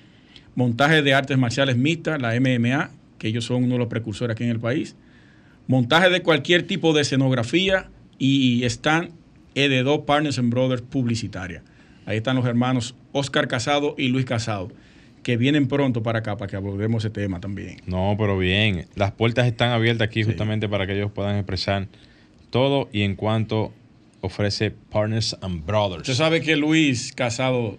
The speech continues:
Speaker 1: es precandidato a la regiduría.
Speaker 2: ¿Luis Casado es porque es casado o por apellido
Speaker 1: Apellido,
Speaker 2: Casado?
Speaker 1: apellido.
Speaker 2: Ah, ok. <laughs> No, pues
Speaker 1: A-,
Speaker 2: acá
Speaker 1: aspirante a la regiduría.
Speaker 2: ¿Cómo?
Speaker 1: Uno de ellos, sí.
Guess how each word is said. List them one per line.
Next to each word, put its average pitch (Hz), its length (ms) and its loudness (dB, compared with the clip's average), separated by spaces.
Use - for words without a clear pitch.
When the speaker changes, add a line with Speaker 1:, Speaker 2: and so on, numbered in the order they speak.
Speaker 1:
es 110 160 -2
precandidato 127 640 -2
a 127 80 0
la 123 200 -2
regiduría. 131 540 -2
Speaker 2:
¿Luis 101 140 -4
Casado 117 400 -4
es 110 60 -6
porque 104 260 -4
es 104 60 -6
casado 131 380 -8
o 104 160 -6
por 95 120 -4
apellido 98 200 -4
Speaker 1:
Apellido, 110 420 -2
Speaker 2:
Casado? 101 300 -2
Speaker 1:
apellido. 82 260 -6
Speaker 2:
Ah, 165 60 2
ok. 85 100 -6
<laughs> - 580 -18
No, - 120 4
pues 120 180 4
Speaker 1:
A-, - 20 2
Speaker 2:
acá 110 140 4
Speaker 1:
aspirante 156 340 4
a - 20 6
la 160 100 6
regiduría. 160 720 2
Speaker 2:
¿Cómo? 233 400 6
Speaker 1:
Uno 143 120 4
de 156 140 2
ellos, 147 260 -4
sí. 104 220 -6